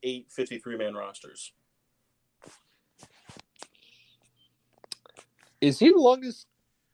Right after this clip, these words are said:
Speaker 2: playing player of all time?
Speaker 1: Uh, I mean, for football,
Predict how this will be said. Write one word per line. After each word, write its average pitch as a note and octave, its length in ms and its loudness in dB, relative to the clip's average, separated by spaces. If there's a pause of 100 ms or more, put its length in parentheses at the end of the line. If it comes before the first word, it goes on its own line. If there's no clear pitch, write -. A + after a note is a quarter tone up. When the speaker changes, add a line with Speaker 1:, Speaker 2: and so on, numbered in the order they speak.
(120)
Speaker 2:
playing E3 360 -4
player D#3 240 0
of D3+ 100 -2
all D3+ 100 -4
time? D3+ 300 -8 (920)
Speaker 1:
Uh, G2+ 400 -8
I G2+ 120 -10
mean, G#2 420 -6 (1300)
for A2+ 140 4
football, A2+ 520 4